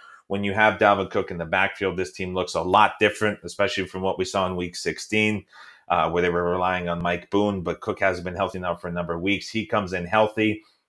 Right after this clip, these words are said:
The Saints three weeks ago against San Francisco lost two of their best defensive linemen. They have not been tested by a running game yet, and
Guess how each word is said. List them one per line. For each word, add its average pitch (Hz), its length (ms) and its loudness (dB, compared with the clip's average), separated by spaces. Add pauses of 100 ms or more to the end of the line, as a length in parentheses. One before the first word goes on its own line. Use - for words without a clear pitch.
(120)
The - 120 -6
Saints 135 600 -4
three 117 300 0
weeks 107 340 -4
ago 95 300 2
against 92 360 -4
San 95 240 0
Francisco 87 800 0 (320)
lost 95 380 2
two 113 180 2
of 107 80 2
their 107 140 2
best 95 320 2
defensive 90 520 0
linemen. 87 420 0 (220)
They 110 120 -4
have 123 180 -2
not 123 220 2
been 117 160 -2
tested 104 400 -2
by 92 140 6
a 87 80 2
running 92 360 0
game 87 260 -4
yet, 82 480 0
and 85 280 -6